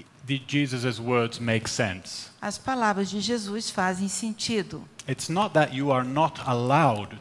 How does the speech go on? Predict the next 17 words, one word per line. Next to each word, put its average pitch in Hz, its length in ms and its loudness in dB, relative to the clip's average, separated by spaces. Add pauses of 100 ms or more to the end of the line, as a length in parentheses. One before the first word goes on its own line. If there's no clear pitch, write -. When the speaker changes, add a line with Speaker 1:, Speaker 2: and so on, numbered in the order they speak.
Speaker 1:
to 107 120 -10
divorce. 92 680 -8
Speaker 2:
Não 262 180 -2
é 320 120 -2
que 294 160 -8
você 269 380 -4
não 240 240 -4
tem 233 320 -2
a 214 80 2
permissão 262 960 -2
para 190 260 0
se 180 140 -10
divorciar. 160 580 -6
Speaker 1:
It's - 220 -4
that 139 340 0
it's - 220 -10
impossible. 139 640 -4